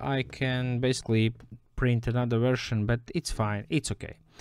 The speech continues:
So yeah, this was really small project, useful and, uh, educational for me, because I didn't know some features in, uh, Fusion. I haven't used it for a few months,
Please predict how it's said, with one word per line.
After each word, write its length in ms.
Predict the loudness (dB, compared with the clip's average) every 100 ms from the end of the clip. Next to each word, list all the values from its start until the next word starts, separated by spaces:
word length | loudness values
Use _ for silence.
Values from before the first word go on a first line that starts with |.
| -18 -18 -20 -20 -16
So 160 | -2 2
yeah, 200 | 4 2
this 260 | 4 4 4
was 160 | 2 4
really 380 | 4 6 4
small 540 | 4 2 2 4 4 0
project, 680 | 0 0 2 2 2 -2 -14 -10
useful 840 | -4 2 4 2 0 0 2 0 -2
and, 640 | -2 0 2 2 2 0
uh, 180 | 0 0 0
educational 600 | -2 2 2 2 0 -2
for 160 | 0 2
me, 420 | 4 2 0 -4 -8
because 320 | -6 0 0 2
I 160 | 0
didn't 340 | 0 -2 0 0
know 240 | 0 -4
some 260 | -6 -6 -4
features 520 | -4 -4 -4 -4 -2
in, 160 | -2
uh, 460 | -2 -4 -6 -6 -8 -10 -16 -10
Fusion. 400 | 2 4 6 2
I 60 |
haven't 400 | 2 0 0 2
used 180 | 4 4
it 100 | 2
for 200 | -2 -4
a 40 |
few 240 | -4 -2 2
months, 380 | 2 2 0